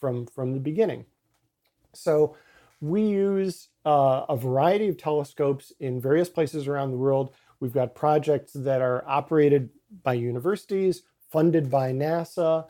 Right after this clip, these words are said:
funded, some of them funded by, uh, other space agencies, other governments around the world, um, all work together to, uh, as I said, scan the sky, look for objects that are moving, uh, track those objects,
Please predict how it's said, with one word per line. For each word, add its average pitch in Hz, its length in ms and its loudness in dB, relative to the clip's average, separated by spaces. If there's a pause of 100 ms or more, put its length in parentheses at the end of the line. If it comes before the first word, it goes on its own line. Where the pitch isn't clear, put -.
(280)
funded, 143 480 0
some 135 200 -2
of 135 60 0
them 135 120 2
funded 135 460 -2
by, 123 460 -2
uh, 139 40 -10
other 123 460 -6
space 175 320 0
agencies, 160 480 -4
other 135 160 -2
governments 139 460 -4
around 127 260 -6
the 123 60 -6
world, 180 340 2 (400)
um, 139 360 2 (360)
all 185 240 6
work 180 300 2
together 139 600 2 (360)
to, 135 460 -2
uh, 127 240 -2
as 127 200 -2
I 127 80 0
said, 113 260 -8
scan 151 360 0
the 180 60 -2
sky, 143 440 -4
look 143 320 0
for 175 200 -4
objects 160 360 -4
that 156 160 -4
are 147 80 2
moving, 123 500 -4 (580)
uh, 131 280 0 (220)
track 196 360 0
those 151 260 2
objects, 120 680 -8